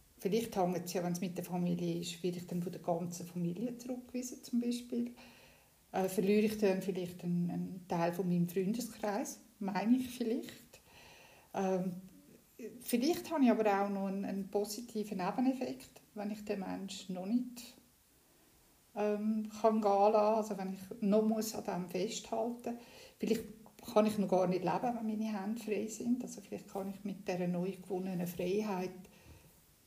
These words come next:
noch nichts anfangen. Oder wenn es vielleicht ein Freund oder Freundin ist, wo man dann meint, ja, wir haben ja zwanzig gute Jahre gehabt miteinander.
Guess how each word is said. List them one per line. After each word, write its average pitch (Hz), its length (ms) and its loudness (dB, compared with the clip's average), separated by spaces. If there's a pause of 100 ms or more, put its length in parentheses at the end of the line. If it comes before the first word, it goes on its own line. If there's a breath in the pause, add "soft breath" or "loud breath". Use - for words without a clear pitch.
(560)
noch 190 180 2
nichts 185 280 2
anfangen. 190 600 2 (320)
Oder 202 380 0
wenn 185 320 -2
es - 120 -8
vielleicht - 480 0
ein 175 140 -4
Freund 220 460 6
oder 185 160 0
Freundin 220 560 4
ist, 208 320 -4 (800 loud breath)
wo 190 180 0
man 185 140 -2
dann 185 140 -2
meint, 175 460 -4
ja, 175 80 -2
wir 190 140 0
haben 180 120 -4
ja 175 160 -6
zwanzig 175 400 -2
gute 196 360 -6
Jahre 196 300 -2
gehabt 190 320 -6
miteinander. 190 720 -8